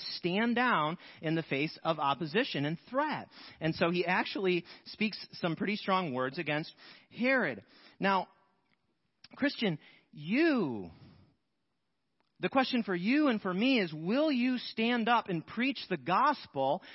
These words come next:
and continue the ministry of Jesus, which is healing the sick and casting out demons and raising the dead?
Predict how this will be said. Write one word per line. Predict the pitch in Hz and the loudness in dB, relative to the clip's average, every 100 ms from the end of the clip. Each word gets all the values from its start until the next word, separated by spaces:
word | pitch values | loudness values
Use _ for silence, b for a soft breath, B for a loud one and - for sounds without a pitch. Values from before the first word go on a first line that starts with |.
| B | B
and | 190 196 - | -4 -2 0
continue | 185 - 254 285 262 | -2 0 2 2 2
the | 190 | 2
ministry | 180 214 277 - 214 202 | 2 2 0 -2 -2 0
of | 170 131 | 0 -2
Jesus, | 143 262 208 160 175 | -2 0 0 -2 -2
which | 170 - | -4 -2
is | 247 320 262 | 2 2 0
healing | 190 170 151 147 | -2 0 0 -2
the | 143 | -4
sick | - 151 180 - b b | -2 -2 -2 -6 b b
and | 165 156 | -4 0
casting | 180 170 - 156 | 0 0 -2 0
out | 147 143 | 0 -2
demons | 139 135 139 233 - B B | -2 0 2 0 -4 B B
and | 143 127 117 | -2 -2 -4
raising | 131 147 165 170 170 160 | -2 2 2 2 0 0
the | 151 | 0
dead? | 151 156 247 | 2 2 0